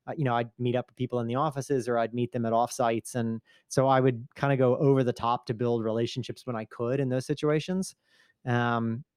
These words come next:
at knowing that, like, "Hey, I was ab-, about to go back to Italy and be on my own in my attic," and, uh, I'd have to rely on all these relationships,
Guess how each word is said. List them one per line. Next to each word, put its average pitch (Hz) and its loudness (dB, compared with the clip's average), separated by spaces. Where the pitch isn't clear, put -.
at 151 -2
knowing 139 4
that, 117 0
like, 117 0
"Hey, 127 2
I 117 2
was 110 -2
ab-, 113 -6
about 127 0
to - -14
go 113 0
back 120 0
to 120 -2
Italy 120 2
and 113 -2
be 113 0
on 123 -2
my 113 -2
own 117 -4
in 131 -8
my 110 -4
attic," 113 0
and, 113 -8
uh, 117 2
I'd 127 0
have 123 2
to 120 0
rely 113 6
on 110 2
all 107 4
these 110 -2
relationships, 113 -4